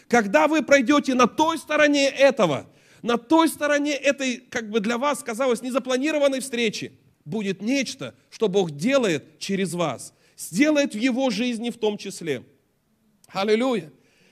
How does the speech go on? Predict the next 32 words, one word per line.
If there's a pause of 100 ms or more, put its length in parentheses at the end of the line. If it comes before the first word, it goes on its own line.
(120)
Итак,
мы
с
вами
рождены
от
Бога,
значит,
мы
рождены
от
любви,
и
мы
можем (100)
любить. (640)
Если
вы
можете
сказать:
"Ну,
я
могу, (800)
я
могу
любить. (840)
Даже
когда
трудно,
я
могу
любить".